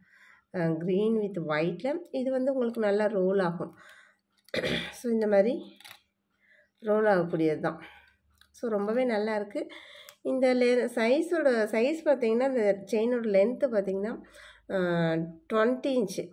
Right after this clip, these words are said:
So அப்ப எயிட்டீன் இன்ச்சஸும் கிடையாது, ட்வென்டி ஃபோரும் கிடையாது. அ, ட்வென்டி இன்ச்சஸ் அப்படின்னா ஷார்ட் செயின்லேயே இன்னும் கொஞ்சம் லென்த்தா இருக்கும். So அந்த மாதிரி பேட்டர்ன் தான். நீங்க வெறும் கயிறு யூஸ் பண்றவங்க கூட இது தாராளமா போட்டுக்கலாம். உள்ள போட்டிங்கன்னா கொடி யூஸ் பண்ற மாதிரி இருக்கும்.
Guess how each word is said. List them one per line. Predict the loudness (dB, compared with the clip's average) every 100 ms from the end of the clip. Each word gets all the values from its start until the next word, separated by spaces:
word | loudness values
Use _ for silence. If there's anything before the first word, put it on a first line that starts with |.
| _ _
So | -20 -8 -6
அப்ப | -4 -4 -4
எயிட்டீன் | -2 0 -2 -2 -2 -2
இன்ச்சஸும் | -2 -6 -4 -2
கிடையாது, | 2 0 -2 -6
ட்வென்டி | -4 -4 -4 -6
ஃபோரும் | -4 -2 -2 -2
கிடையாது. | -4 -4 -6 -10 -14 _ _ _ -20 -20 _ -8
அ, | -2 0 0 0 -2 -4 -2
ட்வென்டி | -2 -2 -2
இன்ச்சஸ் | 0 -2 -4 -8
அப்படின்னா | -4 -2 -4 -6 -10 -20 -20
ஷார்ட் | -8 -4 -4 -2
செயின்லேயே | -2 0 0 0 -2 -8 -8 -4
இன்னும் | -2
கொஞ்சம் | 0 -2 -2 -2
லென்த்தா | 2 2 0 -2
இருக்கும். | -4 -8 -12 -14 -18 -20 _ _ _ _
So | -6
அந்த | -2 0
மாதிரி | 0 -2
பேட்டர்ன் | -4 -6 -10
தான். | -12 -14 -20 -20 _
நீங்க | -2 2 4
வெறும் | 2 2
கயிறு | 4 4 4 0
யூஸ் | -2 -4
பண்றவங்க | -2 0 2 2
கூட | 2 2
இது | 2 0
தாராளமா | 0 0 2 2 2
போட்டுக்கலாம். | 0 -2 -2 -4 -6 -14 -20 _ -6
உள்ள | -2
போட்டிங்கன்னா | 0 0 2 2 2
கொடி | 0 0 0
யூஸ் | 0 0
பண்ற | 0 0
மாதிரி | 0 0
இருக்கும். | -4 -4 -8